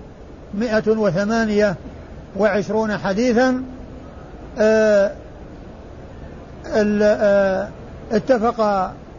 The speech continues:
آه، انفرد البخاري ومسلم في كل منها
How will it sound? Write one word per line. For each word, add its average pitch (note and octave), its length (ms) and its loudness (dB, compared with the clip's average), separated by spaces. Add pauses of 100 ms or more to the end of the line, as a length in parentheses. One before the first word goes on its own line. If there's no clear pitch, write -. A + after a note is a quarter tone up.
(480)
آه، A#3+ 800 0 (500)
انفرد A#3+ 380 4
البخاري A3 840 2 (600)
ومسلم A3 600 2 (480)
في A3 140 4
كل G#3+ 300 2
منها G#3+ 480 2